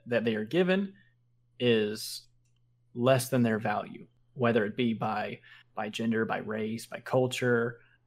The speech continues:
or just, you know, what have you, lack of education, something like that. Um, I think at that point, maybe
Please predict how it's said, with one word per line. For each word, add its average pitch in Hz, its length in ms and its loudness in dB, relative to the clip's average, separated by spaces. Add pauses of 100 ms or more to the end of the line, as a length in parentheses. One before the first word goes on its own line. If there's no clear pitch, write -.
or 107 460 0
just, - 520 -2 (260)
you - 120 -14
know, 104 280 -10
what 120 300 2
have 143 320 2
you, 117 260 0 (280)
lack 123 280 6
of 113 80 -6
education, 143 800 -2
something 117 260 -4
like 113 140 -6
that. 160 340 0 (400)
Um, 113 520 2 (200)
I 135 80 0
think 170 260 2
at 127 140 0
that 151 240 2
point, 123 280 0
maybe 120 580 2